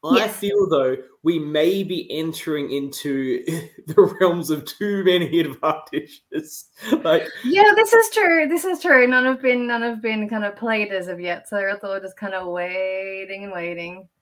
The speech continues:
Speaker 1: And, and, and, yeah, we knew that we had this menu of advantages that could
Speaker 2: Mm.
Speaker 1: be obtained from the,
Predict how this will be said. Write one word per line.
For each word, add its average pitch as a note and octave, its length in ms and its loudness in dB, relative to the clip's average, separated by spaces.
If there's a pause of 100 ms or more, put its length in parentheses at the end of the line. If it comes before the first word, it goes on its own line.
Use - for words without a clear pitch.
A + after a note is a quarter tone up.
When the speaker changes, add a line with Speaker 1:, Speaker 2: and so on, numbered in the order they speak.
(560)
Speaker 1:
And, D3+ 180 -4
and, D#3+ 340 -6
and, F3 200 -4
yeah, F#3 100 2
we F#3+ 140 0
knew G#3 260 -4
that F#3+ 80 4
we D3+ 140 0
had C#3 220 -2
this B2+ 160 -8
menu C3+ 640 -2
of A2+ 120 -2
advantages A2+ 840 -8
that G#2+ 80 -10
could G#2 160 -6
Speaker 2:
Mm. F#2+ 40 -12
Speaker 1:
be A2 140 -6
obtained G#2+ 680 -10
from A2+ 500 -6 (280)
the, A2+ 520 -2